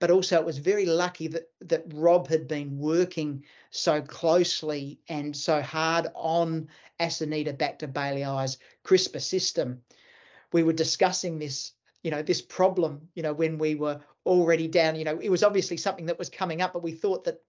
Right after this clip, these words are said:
the first bits probably wouldn't work. So we presumed that this wouldn't become a, a <laughs> major issue. And then, and Rob was like, "Well, actually, I've worked on that before.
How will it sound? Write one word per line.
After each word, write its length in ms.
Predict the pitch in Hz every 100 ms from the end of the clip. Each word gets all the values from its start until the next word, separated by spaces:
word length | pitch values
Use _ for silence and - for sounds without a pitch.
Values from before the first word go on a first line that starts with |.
| -
the 80 | 165
first 360 | - 202 196
bits 180 | 180 -
probably 380 | - 165 160 151
wouldn't 300 | 147 165 160
work. 460 | 175 180 156 - _ - - -
So 160 | - 165
we 140 | 165
presumed 500 | 165 160 143 196 175
that 220 | 165 -
this 240 | 185 - 180
wouldn't 260 | 180 175 - -
become 340 | 165 - 165
a, 180 | 156 160 - -
a 80 | 190
<laughs> 160 | 156
major 460 | 240 185 185 170 160
issue. 420 | 202 - 156 147 147 - - - - -
And 280 | 165 160 147
then, 360 | 170 165 160
and 300 | 160 185 165
Rob 240 | 185 185 165
was 120 | 165
like, 160 | 185
"Well, 200 | 247 220
actually, 500 | 220 233 - 175 175 -
I've 240 | 170 156
worked 320 | 165 196 226 185
on 160 | 156
that 200 | 151 -
before. 800 | 151 131 - 170 170 147 120